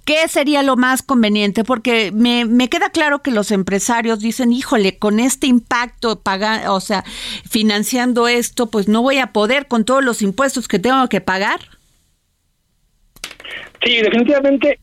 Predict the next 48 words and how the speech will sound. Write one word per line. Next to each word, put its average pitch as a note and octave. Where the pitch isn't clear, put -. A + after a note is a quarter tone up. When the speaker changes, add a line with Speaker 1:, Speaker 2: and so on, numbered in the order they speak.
Speaker 2:
eh, F#3+
este, A#3+
este B3
es -
una, A3+
es A3
una A#3+
ayuda, D4
prácticamente G#3
se D3
estaría D#3
duplicando, G3
eh, D3
eventualmente, E3
¿no? E3+
Porque -
es, D#3
hay D#3+
un, D#3+
un D#3+
proceso D3+
transitorio, F3
se -
estaría F3+
duplicando G3
la F3
cantidad F3
de G#3+
dinero G3+
que -
los D3
trabajadores D#3
estarían D#3+
recibiendo E3+
en D3
Speaker 1:
Ujú. G#3+
Speaker 2:
su, C3
en D3
su D#3+
Afore, B3
¿no? A3
Y G3+
eso, F#3
pues, C#3+
debería, C#3+
en D3
teoría, D3+
de, D#3+